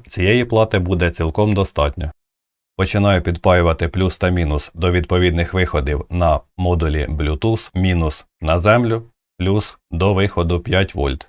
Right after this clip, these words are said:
який йде паралельно до роз'єму мікро-ю ес бі, після чого під'єдную плюс та мінус до відповідних входів на зарядному модулі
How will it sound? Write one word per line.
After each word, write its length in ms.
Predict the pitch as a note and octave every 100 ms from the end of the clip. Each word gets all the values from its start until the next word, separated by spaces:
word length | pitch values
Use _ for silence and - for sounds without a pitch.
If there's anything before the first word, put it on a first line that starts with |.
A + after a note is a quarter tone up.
| -
який 340 | F#2 F2+ F2
йде 180 | D#2+ E2+
паралельно 680 | F2 E2+ F2 E2+ D#2 D2 -
до 160 | E2+
роз'єму 580 | E2 E2+ E2+ E2 D#2+ D2
мікро-ю 500 | E2 F2+ - - D2+
ес 160 | D#2 D2+
бі, 260 | D#2 A2+ A#2+
після 300 | - F2 F#2+
чого 240 | F2 F#2 E2+
під'єдную 580 | F2+ E2+ E2+ D2 D2+ D2
плюс 320 | F2+ F#2 -
та 100 | F2
мінус 460 | E2+ D#2+ C#2 - -
до 140 | F2 F2
відповідних 580 | F2 - E2+ F2 E2 E2
входів 460 | - F2 D2+ C#2
на 220 | - F2 E2+
зарядному 540 | E2+ E2+ D#2+ D#2+ D#2
модулі 480 | D#2+ A2 A2+ A2